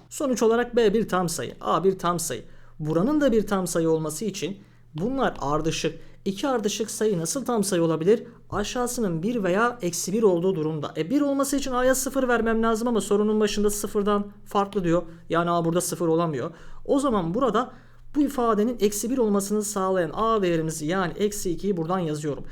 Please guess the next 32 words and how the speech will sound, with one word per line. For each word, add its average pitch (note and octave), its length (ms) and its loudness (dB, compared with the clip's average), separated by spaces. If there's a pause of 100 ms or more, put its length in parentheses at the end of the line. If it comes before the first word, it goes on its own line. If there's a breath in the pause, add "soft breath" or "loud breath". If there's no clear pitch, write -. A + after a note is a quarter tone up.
(260 loud breath)
A B3 180 4
yerine E3 300 4
eksi D#3+ 260 0
iki E3 140 0
yazalım. D3+ 440 2
İki D3+ 220 -4
olsun. G#3 500 2
Aynı A3+ 240 2
şekilde D#3 340 -2
eksi E3 240 0
iki E3 200 2
bölü D3+ 160 4
eksi D3 260 0
bir D3 120 0
de C#3+ 60 -2
yine C3+ 180 -4
artı B2+ 340 -8
iki - 180 -6
olacak. F3 400 -2
Buradan F3 280 0
da F3 120 2
B F3 140 4
geldi. F3 380 0 (360 loud breath)
Dört A#3 400 4
eşittir D#3 500 -4
de G3+ 380 2
B E3 320 2
oldu. D3+ 360 -2
Tamam. - 300 4
Bak F#3 120 -4 (120)
A'yı C4+ 300 2
biliyorum. B3 320 2